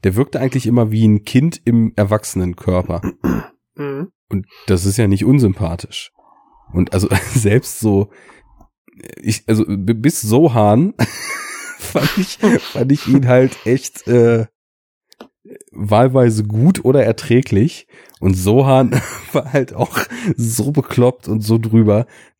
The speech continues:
Speaker 1: dass der für mich halt auch irgendwie funktioniert hat damals. Aber dann ging es halt doch deutlich bergab und, äh
Speaker 2: Äh, bei Sohan muss ich sagen, irgendwie, und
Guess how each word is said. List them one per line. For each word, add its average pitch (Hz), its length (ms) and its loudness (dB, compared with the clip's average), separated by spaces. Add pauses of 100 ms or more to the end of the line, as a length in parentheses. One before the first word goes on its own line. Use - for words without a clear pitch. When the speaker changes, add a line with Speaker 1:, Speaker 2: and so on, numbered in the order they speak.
(180)
Speaker 1:
dass 107 200 -2
der 113 140 2
für - 160 2
mich 113 240 2
halt 120 180 0
auch 117 240 2
irgendwie 131 380 2
funktioniert 127 600 2
hat 98 180 -4
damals. 92 480 0 (380)
Aber 98 200 2
dann 101 180 4
ging 113 180 4
es 110 180 0
halt 104 220 2
doch - 200 -2 (180)
deutlich 104 460 2
bergab - 540 -2
und, 95 340 0
äh 95 300 4 (680)
Speaker 2:
Äh, 160 80 -4 (100)
bei 170 140 2
Sohan 233 460 0
muss 208 140 -2
ich 214 140 -8
sagen, 185 360 0
irgendwie, 180 480 -6 (720)
und 185 180 -2